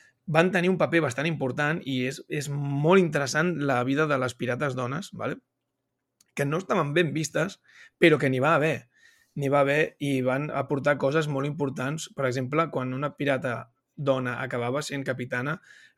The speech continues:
eh, es va arribar a establir cert, en el codi d'honor, eh, per exemple, doncs, el fet de no violar, eh, a les, a les,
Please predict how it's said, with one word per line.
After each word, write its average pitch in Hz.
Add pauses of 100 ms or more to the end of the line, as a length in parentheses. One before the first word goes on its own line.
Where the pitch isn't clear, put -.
eh, 131
es 131
va 135
arribar 151 (180)
a 131
establir 127
cert, 139
en 127
el 117
codi 131
d'honor, 143 (460)
eh, 135
per 131
exemple, 147
doncs, 135
el 123
fet 131
de 143
no 143
violar, 147 (400)
eh, 143
a 120
les, 110
a 123
les, 117